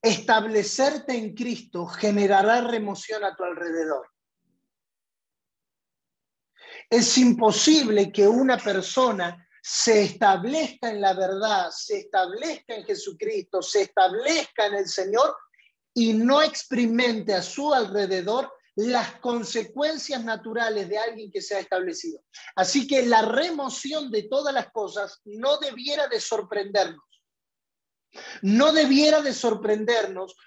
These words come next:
porque es natural de una persona establecida en la roca que lo que está a su alrededor sea conmovido.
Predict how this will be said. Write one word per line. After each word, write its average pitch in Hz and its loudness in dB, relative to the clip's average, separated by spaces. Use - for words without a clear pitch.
porque 247 2
es 262 0
natural 240 0
de 180 -4
una 269 0
persona 226 -4
establecida 208 -4
en 214 -4
la 196 2
roca 196 -4
que 196 -4
lo 196 -4
que 190 -8
está 180 -6
a 240 -2
su 233 -6
alrededor 190 -4
sea 185 -2
conmovido. 156 -10